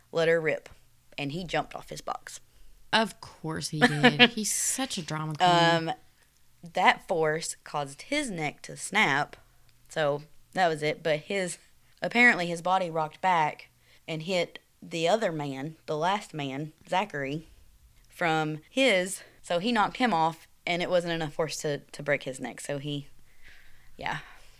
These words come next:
Speaker 2: Oh my gosh. So he just dominoed this dude for him to dangle. I'm done.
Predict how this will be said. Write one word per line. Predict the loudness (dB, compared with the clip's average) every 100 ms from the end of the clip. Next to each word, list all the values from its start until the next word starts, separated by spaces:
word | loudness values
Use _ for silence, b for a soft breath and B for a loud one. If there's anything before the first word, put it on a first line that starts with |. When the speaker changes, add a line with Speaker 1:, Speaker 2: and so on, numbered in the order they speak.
| B
Speaker 2:
Oh | -8 -6
my | -4
gosh. | -2 -2 -2 -2
So | -2
he | 0 -2
just | -2 -2 -2 -2
dominoed | 0 4 4 4 2 2 0 0
this | 0 0 2 0
dude | 0 2 0 0 -4 -8 _ -20 -20 -14 B B B B -20 -20 -20 -20 -8
for | -2
him | 0 2 2 0 -2
to | -4 -6 -2
dangle. | -2 0 0 -2 -2
I'm | -2 -2
done. | -2 -2 -2 -4